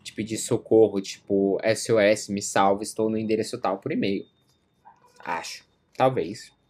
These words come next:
Mas acho que não é o mais comum, o ordinário. Bom, talvez ali, se você estiver a uma hora da manhã, você checando seus e-mails de trabalho,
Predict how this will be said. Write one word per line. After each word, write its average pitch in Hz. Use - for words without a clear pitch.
Mas 135
acho 127
que -
não 131
é 110
o 110
mais 110
comum, 110
o 110
ordinário. 101
Bom, 135
talvez 175
ali, 175
se -
você -
estiver 147
a 127
uma 147
hora 131
da 127
manhã, 123
você 117
checando 113
seus 117
e-mails 110
de 120
trabalho, 117